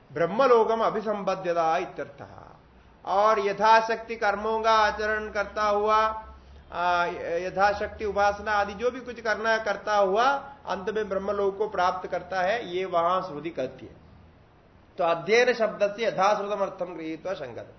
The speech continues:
अब अध्ययन शब्द का अर्थ अध्ययन करना, ये अध्ययन करना मतलब स्मरण करना। ये अधि-, अध्ययन का अर्थ ही स्मरण होता है। तो स्मरण किया हुआ है और स्मरण करने के बाद में हो गया उसका, ऐसा जब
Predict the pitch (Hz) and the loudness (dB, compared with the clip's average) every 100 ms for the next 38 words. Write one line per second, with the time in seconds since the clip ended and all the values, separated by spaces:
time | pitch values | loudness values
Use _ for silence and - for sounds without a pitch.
0 | - - - - - 190 185 185 220 254 | -20 -20 -20 -14 0 2 2 4 4 4
1 | 240 240 240 240 233 233 - 262 220 202 | 2 -2 0 4 4 2 2 2 2 2
2 | 214 247 254 247 240 247 247 233 190 202 | 6 6 6 0 0 2 4 2 2 0
3 | 240 233 233 240 240 233 277 277 240 269 | -2 0 0 2 0 0 -4 -4 -2 0
4 | 254 196 135 - - - - - - - | 0 -2 -2 -12 -18 -20 -20 -20 -20 -20
5 | - - _ - - - _ - 180 226 | -20 -20 _ -20 -20 -20 _ -4 2 2
6 | 226 - - - - - 160 156 196 220 | 0 -4 -18 -20 -16 -8 -6 -4 -8 -8
7 | - - 151 143 185 214 220 220 190 - | -8 -8 -8 -2 2 2 2 2 2 0
8 | 202 214 262 226 226 262 196 185 131 107 | -8 -10 -8 -2 0 2 0 -2 -6 -8
9 | - - - 208 202 208 214 285 277 247 | -18 -20 -14 -10 -6 0 4 2 0 2
10 | 262 262 240 240 214 208 233 - - - | 6 8 8 6 6 4 2 -2 -12 -12
11 | - 196 196 208 233 240 220 220 233 233 | -2 -2 0 0 0 0 -2 -2 -4 0
12 | 226 226 226 254 208 247 254 233 208 - | 2 2 2 0 2 2 4 2 0 -2
13 | 202 202 - - 165 175 226 247 294 - | -4 -4 -12 -8 -6 -2 2 2 0 -8
14 | - - - 202 | -20 -18 -6 -4